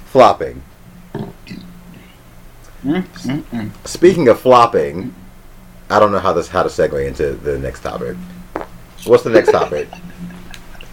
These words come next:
Speaker 2: Um, I wanna talk about the, um, Ilhan Omar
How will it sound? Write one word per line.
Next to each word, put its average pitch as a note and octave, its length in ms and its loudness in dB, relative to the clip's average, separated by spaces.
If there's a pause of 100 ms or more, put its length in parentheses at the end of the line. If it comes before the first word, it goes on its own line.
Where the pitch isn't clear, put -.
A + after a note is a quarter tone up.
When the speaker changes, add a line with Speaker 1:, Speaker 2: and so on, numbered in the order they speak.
(1040)
Speaker 2:
Um, E3+ 360 6
I D#3 80 4
wanna F#3 160 6
talk F#3 140 6
about C#3+ 220 6
the, C3 160 2
um, A#2 420 6 (460)
Ilhan B2+ 440 4
Omar A#2+ 560 2